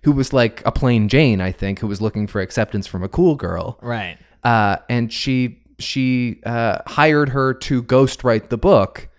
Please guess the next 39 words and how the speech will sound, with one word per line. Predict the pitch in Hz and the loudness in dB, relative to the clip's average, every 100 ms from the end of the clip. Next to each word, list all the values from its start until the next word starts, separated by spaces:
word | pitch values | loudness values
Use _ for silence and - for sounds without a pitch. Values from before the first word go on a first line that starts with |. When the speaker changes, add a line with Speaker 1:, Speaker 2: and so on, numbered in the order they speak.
| _ - | _ 0
Speaker 1:
And | 147 | 2
then | 139 | 2
she | - | 0
bailed | 139 - 151 143 143 135 | -6 -4 2 4 6 4
on | 120 113 | 2 0
the | 107 | 0
book. | 175 151 110 - - | 4 4 4 -2 -4
And, | 131 127 - - | -2 -2 -8 -6
and | - | 2
this | 190 | 2
whole | - 240 | 4 2
person's, | 233 226 226 165 147 | 4 4 2 -2 0
like, | 135 131 | -2 0
young | 127 147 165 | 2 2 2
adult | 151 143 - | 4 2 4
life | 170 147 - | 2 2 0
from, | 127 | -4
like, | 120 117 | -2 -4
twenty | - 127 143 139 | -4 -2 0 0
to | 127 | -2
twenty-four | - 131 113 156 160 123 | -2 -2 -2 0 0 2
was | 110 | -2
built | 98 123 131 127 | -2 0 0 -2
around, | 113 107 104 101 - - _ _ - | -2 0 0 -2 -6 -12 _ _ -4
uh, | 113 110 95 - | 0 2 2 0
helping | 147 139 123 | -2 0 -2
to | |
cultivate | 117 135 127 120 117 | -2 -2 -2 -2 -2
the | |
brand | 107 113 127 123 | -2 0 0 -2
for | - - 117 110 _ - | -4 -4 -4 -4 _ -6
this | 110 98 - - _ _ _ - | -4 -2 -6 -12 _ _ _ -4
person | - 151 220 - 98 92 | 2 4 4 2 -4 -4
who's | 104 117 98 | -2 -2 -4
fake | - 139 147 143 117 | -6 0 0 0 -4
and | 92 | -8
a | 73 107 | -8 -8
terrible | 131 139 135 110 | 0 2 2 0
friend. | - 143 156 127 101 95 | -4 -2 0 2 0 -2